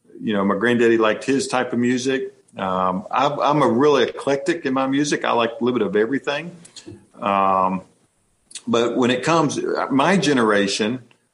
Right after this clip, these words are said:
is more band driven than they are choir driven or anything like that, or big band driven.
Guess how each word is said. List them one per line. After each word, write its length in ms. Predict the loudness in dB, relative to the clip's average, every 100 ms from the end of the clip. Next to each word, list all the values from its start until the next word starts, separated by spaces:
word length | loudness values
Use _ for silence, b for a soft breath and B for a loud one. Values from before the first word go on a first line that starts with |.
| _ _ _
is 320 | -2 0 0 2
more 260 | 2 4
band 440 | 2 2 2 2 2
driven 420 | 2 2 2 2
than 120 | 0
they 100 | 2
are 260 | 2 2 0
choir 680 | -6 -8 -2 0 0 -2
driven 600 | -2 -2 -2 -2 -4 -4 -6
or 120 | -2
anything 240 | -2 0
like 220 | -2 -2 -2
that, 220 | 0 2
or 140 | 0
big 280 | 0 0 2
band 280 | 2 2 0
driven. 420 | 0 0 0 -4